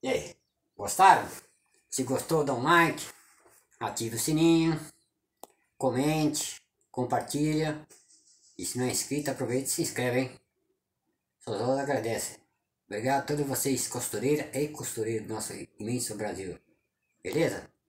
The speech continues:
Um grande abraço a todos. Deus abençoe a todos. Não esqueça do like.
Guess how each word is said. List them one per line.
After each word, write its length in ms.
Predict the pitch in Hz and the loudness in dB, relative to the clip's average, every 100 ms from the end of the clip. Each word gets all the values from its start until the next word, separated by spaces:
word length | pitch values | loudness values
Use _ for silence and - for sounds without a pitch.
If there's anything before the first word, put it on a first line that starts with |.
| _ | _
Um 60 | |
grande 260 | - 120 127 | -6 -2 -2
abraço 320 | - 113 113 | -2 -4 -6
a 40 | 110 | -8
todos. 440 | 107 90 - - - _ _ _ _ _ _ | -8 -10 -10 -12 -18 _ _ _ _ _ _
Deus 220 | - 151 131 | -2 0 2
abençoe 320 | 113 110 110 | 0 -2 -6
a 60 | |
todos. 480 | - 113 131 139 123 | -6 -2 0 0 -6
Não 100 | 104 | -6
esqueça 300 | 107 - 104 | -6 -6 -8
do 80 | 101 | -6
like. 400 | 113 131 139 - | -2 -2 -2 -8